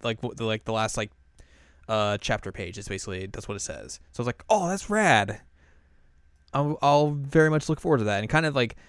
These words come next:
pretty much after that, I kind of forgot about it until, you know, like, last year when trailers started to show up for it, and, you know, it came out in Japan in theaters, and then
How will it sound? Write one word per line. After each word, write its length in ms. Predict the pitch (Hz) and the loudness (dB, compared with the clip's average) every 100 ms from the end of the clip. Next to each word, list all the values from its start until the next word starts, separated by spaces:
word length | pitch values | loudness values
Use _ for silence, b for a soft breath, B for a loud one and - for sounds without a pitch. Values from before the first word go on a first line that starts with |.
| b b _ _ _ _ _ _ 139 - | b b _ _ _ _ _ _ -10 4
pretty 180 | 208 | 6
much 120 | 214 160 | 6 6
after 200 | 139 131 | 6 6
that, 60 | |
I 40 | 123 | 6
kind 200 | 131 120 | 4 0
of 60 | |
forgot 340 | 113 101 107 123 | -4 -2 0 2
about 260 | 170 190 | 2 4
it 280 | 220 233 - B B B B B B B _ _ | 4 4 0 B B B B B B B _ _
until, 680 | - 127 135 135 131 127 127 | -4 -2 4 6 8 8 8
you 80 | 123 | 6
know, 120 | 120 117 | 4 2
like, 120 | 113 | 0
last 280 | 110 113 - | 0 0 -2
year 180 | 113 | -2
when 420 | 107 104 104 101 120 _ _ _ _ _ 143 | -2 -4 -8 -12 -16 _ _ _ _ _ -14
trailers 400 | - 107 104 101 | -2 -2 0 -2
started 240 | 107 107 | -4 -4
to 80 | 107 | -4
show 220 | 107 113 | -4 -4
up 120 | 104 | -4
for 300 | 104 104 104 | -4 -6 -4
it, 60 | 104 | -4
and, 320 | 95 95 98 - - | -6 -10 -16 -18 -12
you 80 | 104 | -10
know, 100 | 92 | -8
it 60 | |
came 220 | - 110 | -6 -6
out 140 | 101 104 | -6 -8
in 60 | |
Japan 340 | 101 98 107 98 | -10 -8 -8 -8
in 100 | 95 | -10
theaters, 640 | - 107 98 95 98 - b b b b - | -8 -8 -8 -10 -10 -14 b b b b -20
and 100 | 98 | -12
then 440 | 101 95 92 95 | -8 -6 -6 -8